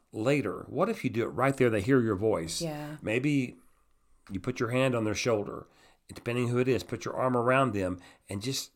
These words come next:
Speaker 1: just talk to God on their behalf.
Speaker 2: Yeah.
Speaker 1: Because really, Christina, I'm limited on what I can do for people.
Speaker 2: Yeah.
Speaker 1: There's some things that God has blessed me with that I can do.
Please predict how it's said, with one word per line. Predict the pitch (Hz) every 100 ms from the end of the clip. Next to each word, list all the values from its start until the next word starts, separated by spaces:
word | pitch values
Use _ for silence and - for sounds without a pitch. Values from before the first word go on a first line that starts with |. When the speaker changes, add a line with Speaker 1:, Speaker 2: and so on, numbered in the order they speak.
| -
Speaker 1:
just | 139 -
talk | - 160 -
to |
God | 113 127 131 107 -
on | 123 120
their | 117
behalf. | 120 110 151 80 -
Speaker 2:
Yeah. | 175 135 127 - _ - _ _ _ _ _ _
Speaker 1:
Because | - - 143 110 -
really, | 123 160 139 95 - -
Christina, | - 110 120 113 110 113
I'm | 147
limited | 135 131 131 - 107 95
on | 95 98
what | 101 101
I | 101
can | 101 98
do | 98
for | -
people. | - 90 - - -
Speaker 2:
Yeah. | 156 143 147 - -
Speaker 1:
There's | 123 165
some | - 143
things | 139 135 123
that | 117
God | 117 113
has | 95
blessed | 110 135 -
me | 135
with | 120 131 117
that | 107
I | 110
can | - 95
do. | 117 135 139